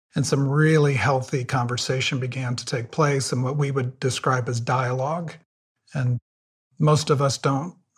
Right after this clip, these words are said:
really know what true dialogue is. Mostly we speak, well, one of the phrases we say is two monologues don't make a dialogue. And most of our conversations have been people just telling each other, "This is what I think," but no one's really listening.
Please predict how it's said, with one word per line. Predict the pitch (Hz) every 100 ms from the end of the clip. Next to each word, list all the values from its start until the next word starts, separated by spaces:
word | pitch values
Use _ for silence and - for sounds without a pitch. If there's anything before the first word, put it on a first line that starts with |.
| -
really | 147 143 139 135
know | 127
what | 143 143
true | - 147
dialogue | 135 127 143 143 151
is. | 160 175 185 - - _ _ _ _ 147
Mostly | 135 131 147 131 123 _ -
we | 156
speak, | - - 131 - - - _ _ _ _ -
well, | 135
one | 135 135
of | 123
the |
phrases | 123 139 131 120 120
we | 127
say | 147
is | 127
two | - 180
monologues | 139 135 143 139 147 -
don't | 135 147
make | 135
a | 139
dialogue. | 139 143 147 156 180 - _ _ _ _ _
And | - 139
most | 147 156 -
of | 139
our |
conversations | 131 151 127 123 165 156 160 135 135
have | 139 123
been | 156 151 135 160 160 - _ _ _ -
people | 139 131
just | 113 131 -
telling | 147 147 139 110 - _ _ _ _ _ -
each | 156 160
other, | 127 156
"This | 156 160
is | 151
what | 135 127
I | 127
think," | - 147 131
but | 170
no | 147
one's | 143 131
really | 143 127 127
listening. | 131 127 - 147 165 156